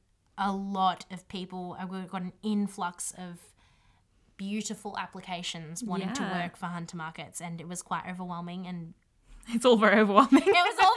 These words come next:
Speaker 1: very
Speaker 2: <laughs>
Speaker 1: overwhelming.
Speaker 2: Everything is overwhelming.
Speaker 1: But it was 'cause I've never hired someone, so
Speaker 2: Yeah.
Speaker 1: I didn't really
Speaker 2: Yeah, it's
Speaker 1: know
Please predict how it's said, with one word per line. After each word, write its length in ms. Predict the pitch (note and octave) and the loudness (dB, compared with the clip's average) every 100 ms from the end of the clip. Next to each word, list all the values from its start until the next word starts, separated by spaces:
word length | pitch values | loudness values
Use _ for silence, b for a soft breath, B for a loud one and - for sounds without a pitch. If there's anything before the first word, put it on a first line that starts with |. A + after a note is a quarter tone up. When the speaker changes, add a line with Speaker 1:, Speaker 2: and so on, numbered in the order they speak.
| - | 4
Speaker 1:
very 160 | F4 D#4 | 2 2
Speaker 2:
<laughs> 60 | D#4 | 0
Speaker 1:
overwhelming. 260 | D#4 C4+ C#4 | 4 4 4
Speaker 2:
Everything 140 | C#4 | 2
is 120 | B3 A#3+ | 0 0
overwhelming. 380 | A3+ A#3 B3 B3 | 0 0 2 6
Speaker 1:
But 160 | D#4 | 6
it 120 | D#4 C#4+ | 4 -2
was 300 | E4 B3+ A3+ - | -2 -4 -8 -8
'cause 160 | E4+ B3 | -4 6
I've 220 | C4+ C4 | 6 6
never 160 | C#4+ C#4 | 4 2
hired 340 | B3 A#3 A#3+ | 4 6 4
someone, 380 | C#4 A#3+ A3+ A3+ | 2 2 2 2
so 100 | A#3+ | 4
Speaker 2:
Yeah. 140 | A3+ | 4
Speaker 1:
I 20 | E3 | 4
didn't 280 | A#3+ A#3+ | 0 -2
really 180 | C4 B3+ | 0 2
Speaker 2:
Yeah, 120 | D#4 A#3 | 4 4
it's 60 | |
Speaker 1:
know 80 | G#3+ | 4